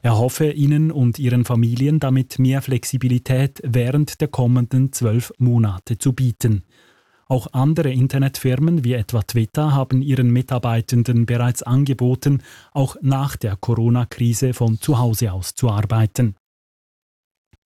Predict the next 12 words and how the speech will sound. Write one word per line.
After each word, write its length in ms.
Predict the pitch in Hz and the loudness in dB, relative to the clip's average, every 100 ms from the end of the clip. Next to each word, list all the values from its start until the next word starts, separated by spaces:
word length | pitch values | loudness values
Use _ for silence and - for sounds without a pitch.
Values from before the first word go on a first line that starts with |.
| _ _ _ _ _ - | _ _ _ _ _ -4
Die 60 | 127 | -2
Börsendaten 800 | 110 117 - 156 139 147 - 185 | 0 -2 0 0 0 -2 0 -2
von 260 | - 139 131 | 2 0 2
six, 520 | 175 185 - - - | -2 -4 -8 -8 -2
der 220 | 135 135 | 0 0
Swiss 320 | 131 151 151 | 0 -2 0
Market 360 | 131 139 - 156 | 0 0 -2 -2
Index, 480 | 147 139 160 - - | 0 0 -2 -6 -10
schließt 420 | - 143 156 - - | -2 0 0 -4 -2
bei 160 | 131 | -2
zehntausendzweihundertzweiundsiebzig 2000 | - 131 123 113 113 123 - - 113 110 110 107 - - 117 110 107 120 - - - | 0 0 2 0 0 -2 -4 -4 0 2 2 0 -6 -4 0 2 2 0 -4 -10 -4
Punkten, 520 | 131 131 - 123 | 0 0 0 0